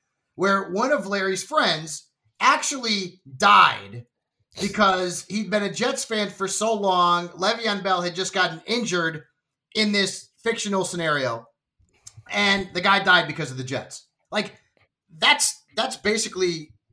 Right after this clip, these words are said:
a small picture of what a Jets fan existence is like. Like,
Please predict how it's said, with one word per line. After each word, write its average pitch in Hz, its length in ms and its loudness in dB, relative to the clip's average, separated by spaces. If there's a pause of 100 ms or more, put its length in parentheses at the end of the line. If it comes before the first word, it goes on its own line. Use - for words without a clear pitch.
(600)
a 180 100 0
small 185 480 -2
picture 185 340 -4
of 131 260 -2
what 170 360 -2
a 143 80 -8
Jets 143 240 -6
fan 131 500 -6 (420)
existence 127 440 -10
is 110 140 -10
like. - 260 -16 (420)
Like, 190 280 -2